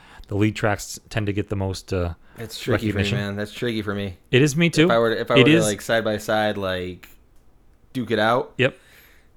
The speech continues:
Speaker 2: I
Speaker 1: Oh,
Speaker 2: don't
Speaker 1: yes. Oh, side by side, I'd put this over Wannabe.
Speaker 2: I completely think so too.
Speaker 1: I agree.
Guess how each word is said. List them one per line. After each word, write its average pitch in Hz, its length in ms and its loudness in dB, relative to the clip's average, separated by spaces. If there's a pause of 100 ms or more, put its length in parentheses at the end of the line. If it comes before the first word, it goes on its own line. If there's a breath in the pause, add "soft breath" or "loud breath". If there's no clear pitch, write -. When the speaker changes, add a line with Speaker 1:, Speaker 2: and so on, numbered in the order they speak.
(320)
Speaker 2:
I 98 180 -4
Speaker 1:
Oh, 139 160 10
Speaker 2:
don't 110 120 6
Speaker 1:
yes. 110 240 4
Oh, 117 180 0 (100)
side 147 260 2
by 101 100 2
side, 101 320 0
I'd 95 120 -4
put 107 120 -8
this 92 160 -6
over 85 160 -4
Wannabe. 82 320 -8
Speaker 2:
I 110 260 2
completely 95 460 -12
think 87 160 -16
so 85 100 -20
too. - 140 -10
Speaker 1:
I 107 60 4
agree. 95 240 0